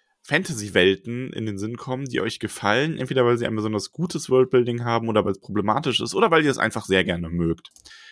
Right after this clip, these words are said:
Das Feedback dazu war sehr reichhaltig und sehr unterschiedlich bei vielen Leuten. Da fehlte irgendwie so ein bisschen die Begründung. Das war dann nur so, „Oh, ich mag das und das“, aber das war okay, weil das hab ich auch alles so ein bisschen dokumentiert.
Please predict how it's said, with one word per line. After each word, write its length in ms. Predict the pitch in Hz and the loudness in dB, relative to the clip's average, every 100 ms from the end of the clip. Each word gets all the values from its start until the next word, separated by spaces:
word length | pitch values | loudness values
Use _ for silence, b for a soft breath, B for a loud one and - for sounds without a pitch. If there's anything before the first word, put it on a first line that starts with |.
| B | B
Das 120 | - | -4
Feedback 280 | - 165 185 | -2 0 0
dazu 260 | 143 - 131 | 0 -2 0
war 100 | 127 | 2
sehr 180 | 131 113 | 2 2
reichhaltig 540 | 120 - - 165 160 | 0 -2 -4 -4 -4
und 100 | 139 | 0
sehr 120 | 120 | 2
unterschiedlich 640 | - 170 165 - 156 175 - | 2 0 -2 -2 -4 -6 -2
bei 160 | 120 | 0
vielen 260 | - - 151 | 0 -2 -2
Leuten. 400 | 135 139 - 135 | -2 -4 -6 0
Da 100 | 120 | 2
fehlte 280 | - 135 147 | 2 2 2
irgendwie 500 | 123 120 127 139 135 | 2 2 2 2 0
so 80 | 131 | -2
ein 40 | |
bisschen 160 | - 123 | -2 -2
die 60 | |
Begründung. 440 | 107 - 120 165 165 | -2 4 4 6 2
Das 140 | 131 | 4
war 80 | 131 | 4
dann 140 | 127 | 4
nur 120 | 131 | 4
so, 160 | 123 120 | 2 4
„Oh, 120 | 156 | 2
ich 120 | 151 | 0
mag 160 | 120 120 | 0 -2
das 160 | 135 - | -4 -10
und 140 | 160 | -6
das“, 220 | - - - | -6 -6 -2
aber 140 | 120 | 0
das 160 | 127 127 | 2 4
war 80 | |
okay, 320 | 127 - 151 - | 4 4 -2 0
weil 100 | 113 | -2
das 100 | 117 | 0
hab 100 | 131 | -2
ich 120 | 131 | -2
auch 100 | - | 0
alles 200 | - 143 | 0 -2
so 60 | - | -6
ein 40 | |
bisschen 200 | 127 - | -8 -6
dokumentiert. 600 | 135 135 131 127 139 156 | -6 -4 -4 -4 -4 -4